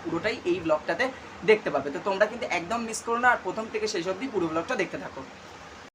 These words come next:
দেখি এর মধ্যে কী কী তরকারি দিয়েছে দিদি। প্রথমেই এই টিফিন বক্সটা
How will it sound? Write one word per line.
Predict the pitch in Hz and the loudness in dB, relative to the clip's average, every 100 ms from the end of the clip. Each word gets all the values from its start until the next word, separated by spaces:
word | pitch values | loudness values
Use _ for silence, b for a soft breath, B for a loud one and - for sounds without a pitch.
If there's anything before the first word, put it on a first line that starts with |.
| - - | -20 6
দেখি | 180 214 233 | 10 12 12
এর | 208 | 12
মধ্যে | 208 214 | 10 8
কী | 202 | 6
কী | 208 | 8
তরকারি | 214 180 202 190 196 | 10 12 10 8 10
দিয়েছে | 196 208 | 10 10
দিদি। | 180 175 240 - - - - | 8 6 2 -2 -12 -2 4
প্রথমেই | 185 202 214 208 | 6 6 6 6
এই | 202 | 6
টিফিন | 202 202 | 4 4
বক্সটা | 196 196 214 | 6 6 4